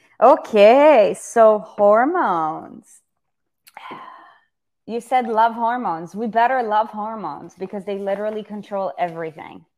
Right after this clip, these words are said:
for better or for worse. When our hormones are functioning in an optimized way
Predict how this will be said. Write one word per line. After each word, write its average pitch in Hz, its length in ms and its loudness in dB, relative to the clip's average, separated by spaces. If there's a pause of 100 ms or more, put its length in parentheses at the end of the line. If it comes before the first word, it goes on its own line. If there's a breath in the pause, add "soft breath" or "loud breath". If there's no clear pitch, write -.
(200)
for - 180 -6
better 190 480 -2 (100)
or 180 140 -4
for 180 240 -8
worse. 160 380 -8
When 175 440 -8
our 170 280 -2
hormones 196 680 -10
are 170 320 -2 (720)
functioning 202 840 -8
in 175 260 -8
an 175 140 -8
optimized 175 760 -8
way 185 540 -2